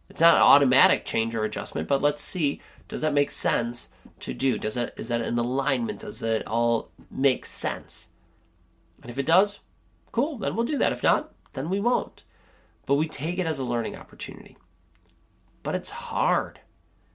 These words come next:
It's hard because we feel like people are attacking us.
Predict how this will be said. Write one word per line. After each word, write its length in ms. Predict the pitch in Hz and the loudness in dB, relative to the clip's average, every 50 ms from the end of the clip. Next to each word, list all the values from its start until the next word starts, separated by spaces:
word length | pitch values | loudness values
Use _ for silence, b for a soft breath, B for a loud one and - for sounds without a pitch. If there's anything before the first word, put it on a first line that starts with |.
| _ _ _ _ _ _ _ _ _ _ _ _ _ _ _ - | _ _ _ _ _ _ _ _ _ _ _ _ _ _ _ -14
It's 160 | 143 135 - - | -12 -10 -10 -8
hard 320 | - - 156 170 214 214 | -4 0 2 4 4 2
because 180 | 156 127 123 123 | 2 0 0 0
we 80 | 135 | -2
feel 160 | 135 - 233 | 0 2 2
like 140 | 214 151 127 | 2 2 2
people 240 | - 175 - - 139 | 0 -2 2 4 4
are 100 | 120 110 | 4 4
attacking 580 | 107 - - - - - 247 - - 170 - - | 2 -2 -4 -4 -2 -2 -2 -4 -8 -10 -10 -10
us. 360 | - - - - - - | -12 -14 -16 -16 -16 -18